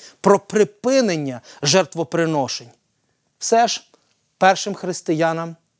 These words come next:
не були дані прямі вказівки щодо того, щоб вони відразу припинили дотримання щорічних юдейських свят і відкинули всі обряди. Наприклад, сам Павло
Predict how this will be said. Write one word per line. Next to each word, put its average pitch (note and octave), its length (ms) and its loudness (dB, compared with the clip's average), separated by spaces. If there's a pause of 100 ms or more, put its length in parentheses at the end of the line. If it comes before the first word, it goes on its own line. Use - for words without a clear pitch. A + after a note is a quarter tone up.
(380)
не E3+ 140 2
були G#3 300 0
дані C#3 380 -2
прямі D#3+ 560 -2
вказівки B2+ 760 -6 (280)
щодо D#3 420 0
того, F#3 400 -2 (240)
щоб - 260 2
вони F#3 260 2
відразу E3 720 -2 (260)
припинили F3+ 580 2
дотримання F3+ 720 -4 (260)
щорічних E3 840 0 (180)
юдейських C3+ 640 -2
свят B2 440 -6 (960)
і E3 100 0
відкинули D3+ 520 0
всі C3 260 -2
обряди. A2+ 480 -8 (720)
Наприклад, A3+ 500 0 (140)
сам A#3+ 480 2 (180)
Павло A3+ 580 6